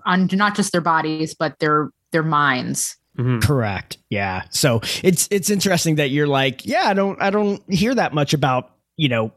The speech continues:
Speaker 3: post-birth." And I'm like, "That's all I <laughs> hear about."
Speaker 1: <laughs>
Speaker 2: Well, I,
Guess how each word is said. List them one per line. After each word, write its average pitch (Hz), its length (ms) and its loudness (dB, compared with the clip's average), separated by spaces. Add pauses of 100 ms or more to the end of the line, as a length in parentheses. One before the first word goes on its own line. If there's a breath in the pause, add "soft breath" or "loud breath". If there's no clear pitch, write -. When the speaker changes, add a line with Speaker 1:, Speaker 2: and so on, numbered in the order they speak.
(140)
Speaker 3:
post-birth." 143 600 -2
And 135 120 -2
I'm 147 80 2
like, 120 160 0
"That's 196 280 0
all 226 240 0
I 190 140 0
<laughs> - 20 -4
hear 214 240 -2
about." - 920 -2
Speaker 1:
<laughs> 311 920 0 (1160 loud breath)
Speaker 2:
Well, 269 180 2
I, 190 220 0